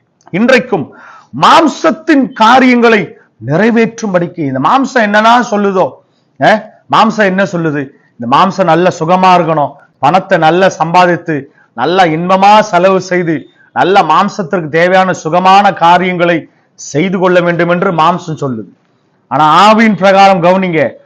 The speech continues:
ஆவி என்ன சொல்லுது? தேவனுடைய சமூகத்திலே காத்திருப்பது, அவரை தொழுது கொள்வது, அவருடைய சமூகத்திலே தரித்திருப்பது, அவருக்கு பயந்து நடக்கிறது, இது தேவனுடைய ஆவி சொல்லுகிறது. உண்மையாகவே தேவ பிள்ளைகளே,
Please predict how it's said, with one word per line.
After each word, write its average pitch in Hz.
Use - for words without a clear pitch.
ஆவி 214
என்ன 202
சொல்லுது? 151
தேவனுடைய 180
சமூகத்திலே 175
காத்திருப்பது, 170
அவரை 147
தொழுது 185
கொள்வது, 165
அவருடைய 147
சமூகத்திலே 202
தரித்திருப்பது, 185
அவருக்கு 151
பயந்து 214
நடக்கிறது, 185
இது 117
தேவனுடைய 196
ஆவி 180
சொல்லுகிறது. 147
உண்மையாகவே 196
தேவ 175
பிள்ளைகளே, 139